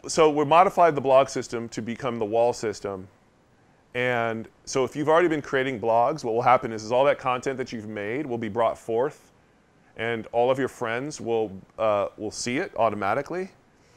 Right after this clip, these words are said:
Um, they don't have to go to it anymore. It'll just come up, sh-, come up on their page.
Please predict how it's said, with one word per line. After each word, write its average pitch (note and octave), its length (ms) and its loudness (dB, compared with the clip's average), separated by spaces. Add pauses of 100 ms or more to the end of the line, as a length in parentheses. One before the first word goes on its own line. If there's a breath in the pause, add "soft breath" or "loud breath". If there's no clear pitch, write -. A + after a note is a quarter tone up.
(280 soft breath)
Um, A2 200 0
they B2 80 0
don't C3+ 120 0
have B2 120 -2
to A#2+ 80 -4
go A#2 220 0
to B2 200 -4
it G2+ 60 -4
anymore. G2+ 300 -6
It'll G#2 120 -4
just G#2+ 260 -12
come A2+ 160 -6
up, - 120 -10
sh-, - 180 -12
come A#2 140 -12
up A2 100 -10
on A2 120 -8
their G#2 100 -10
page. A#2+ 420 -6